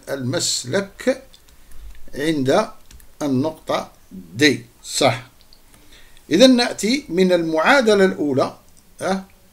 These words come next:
من المعادلة الأولى واش نجبد؟ نجبد عبارة تي، أه؟ من المعادلة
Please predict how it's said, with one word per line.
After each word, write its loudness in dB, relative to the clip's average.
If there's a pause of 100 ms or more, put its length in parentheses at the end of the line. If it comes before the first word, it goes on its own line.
(140)
من 2 (160)
المعادلة 2
الأولى -2
واش 4
نجبد؟ -2 (100)
نجبد -4 (100)
عبارة -2 (220)
تي، 4 (480)
أه؟ -8 (540)
من 2 (1400)
المعادلة 0